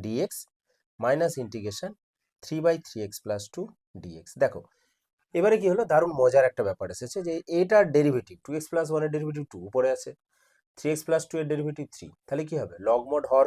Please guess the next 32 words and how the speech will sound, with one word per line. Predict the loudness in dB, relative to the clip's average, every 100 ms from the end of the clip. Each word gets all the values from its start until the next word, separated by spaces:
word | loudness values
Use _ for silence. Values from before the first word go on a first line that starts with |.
| 4
হয়ে | -2
যাবে। | -4 -6 _ _ _ _ -10 -2
লবের, | -2 2 2 0 -4 _ _ _ -4
লবে | -4 -2 -4
যদি | -2 0
আমরা | 0 -2 -6
দেখি | -8 -10 -4
হরের | 0 0 0
ডেরিভেটিভটা | -6 -6 -6 -6 -2 -4
রয়েছে, | -6 -12 -12 -12 _ _ _ _ _ -10
তাহলে | -6 -6
ইন্টিগ্রেশন | -6 -6 -6 -6 -6
কি | -6
হবে? | -6 -6
না, | -4
log | 0 -2 0
mod | -2 -2
হর। | -12 -14 _ _ _ _ -8
তাহলে | -4 2 2
আমাদের | 0 -2 -6
লিখতে | -8 -12 -10
পারি | -8 -8 -10 -8
log | -2 2 4 4 2 _ -20 -16
mod | -8 -2 2 2 0 -20 _ _
two | -14 -14
x | -14 -16
plus | -14 -12 0 2
one | 2 -2 _ _ _ _ _ -6
minus | -4 -4 -8 -12 -12 -8
log | 0 4 4 4 -2 _ -14
mod | -6 0 4 2 0 -18 _ _ _ _ -20
three | -12